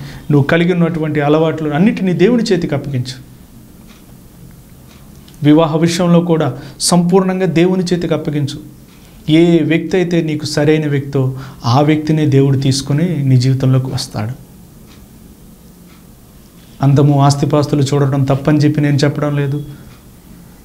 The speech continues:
ఈ లోకానుసారంగా మంచి జీవితం కలిగి ఉన్న వారిని వివాహం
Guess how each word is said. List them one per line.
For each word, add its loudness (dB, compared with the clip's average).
ఈ 2
లోకానుసారంగా 2
మంచి 2
జీవితం 2
కలిగి 2
ఉన్న 0
వారిని 0
వివాహం 2